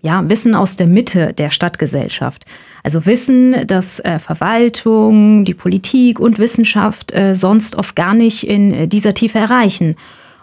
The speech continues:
Und so kann natürlich, ähm, Citizen Science helfen, lokale Herausforderungen besser zu verstehen, ob es um Umweltfragen, Verkehr oder wie bei uns Zusammenleben oder Integration geht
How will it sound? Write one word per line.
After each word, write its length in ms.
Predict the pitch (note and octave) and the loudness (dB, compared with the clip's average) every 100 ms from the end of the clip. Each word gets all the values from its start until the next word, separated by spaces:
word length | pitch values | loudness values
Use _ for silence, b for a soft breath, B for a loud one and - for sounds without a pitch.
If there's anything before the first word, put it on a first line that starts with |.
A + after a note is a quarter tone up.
| - | -4
Und 220 | F#3+ F#3 | 2 2
so 160 | F#3 G#3 | 2 -2
kann 180 | - G#3+ | 0 0
natürlich, 560 | G#3+ G#3 G#3+ G#3+ G#3 - | 0 0 0 0 -2 -4
ähm, 340 | F#3+ F#3 F#3 | 0 0 0
Citizen 400 | F#3 G#3 F#3+ G3 | 0 -2 0 0
Science 420 | F#3+ F#3 F3+ - | 0 -2 -2 -4
helfen, 500 | - E3+ A#3 - A#3+ - | -2 0 0 2 2 2
lokale 440 | G3+ F#3+ G3 F3 | 0 0 0 0
Herausforderungen 920 | E3 D#3+ D#3 G#3+ - C4 C4 B3 B3 A#3+ | 0 0 -2 -2 -2 0 2 2 4 4
besser 260 | A#3+ A#3 | 0 -2
zu 120 | - | -2
verstehen, 640 | B3 A#3 A3+ - A3+ A#3+ A#3+ B B _ | -2 -2 -2 0 4 4 2 B B _
ob 180 | - D#3 | -10 -8
es 140 | D3 - | -8 -8
um 120 | C#3+ | -4
Umweltfragen, 1040 | G#3+ A3+ G#3 G3+ - G3 F#3+ F#3+ F#3 F3+ | 0 2 2 0 0 0 0 2 2 2
Verkehr 720 | F3 E3 D#3+ F#3 F#3+ F#3+ F#3+ G3 | 0 -6 -2 0 0 0 0 -2
oder 240 | - D#3 D#3 | -4 -4 -2
wie 280 | D#3+ D3+ E3 | -2 -2 0
bei 160 | D#3+ | 2
uns 240 | G#3 A#3+ - | 2 2 0
Zusammenleben 720 | G3+ F3+ G3+ G3 F#3+ F3+ F3 | -2 0 2 2 2 2 2
oder 180 | F3+ F3 | 0 -2
Integration 680 | E3+ E3 - D#3 - A#3 B3 | -2 -4 -6 -6 0 4 4
geht 240 | B3 B3 | 2 0